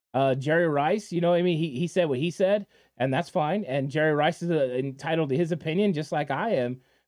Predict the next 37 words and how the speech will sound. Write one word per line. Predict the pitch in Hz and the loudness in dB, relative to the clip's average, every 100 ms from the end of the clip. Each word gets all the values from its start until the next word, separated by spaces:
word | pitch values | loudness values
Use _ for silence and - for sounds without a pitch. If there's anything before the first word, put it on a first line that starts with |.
| - | -2
But | 147 | -2
it | |
doesn't | 143 185 180 | 0 0 0
make | 165 170 | 0 0
him | - 151 127 | 0 -2 0
right | 151 151 | 0 0
because | 127 131 139 | -2 -4 -2
he | 135 | -4
played | 135 139 | -2 -2
in | 131 | -2
the | 127 | -4
N | |
F | 123 - | -4 -4
L. | 123 104 | -2 -2
It | |
doesn't | 123 165 160 | -2 -2 0
make | 160 160 | -2 0
him | 156 135 | -2 -2
right | 120 147 135 | -2 0 0
because, | 123 160 143 131 - _ _ _ | -4 0 0 0 -8 _ _ _
you | 135 | -2
know, | 131 | 0
he, | 151 143 | 0 -2
he | 123 | 0
was | 160 143 | 0 0
a | |
very | 135 147 | 0 0
good | 139 131 | 0 0
football | 170 165 143 | 0 0 0
player. | 131 131 123 - _ | 0 0 0 -4 _
It | 120 | -6
just | 135 160 143 | -2 -2 -2
makes | 151 - | -4 -2
his | 160 151 | -2 -2
opinion | 135 139 151 156 | -4 -4 -4 -2
his | 151 | -4
opinion. | 147 - 180 131 85 | -4 -4 -6 -6 -10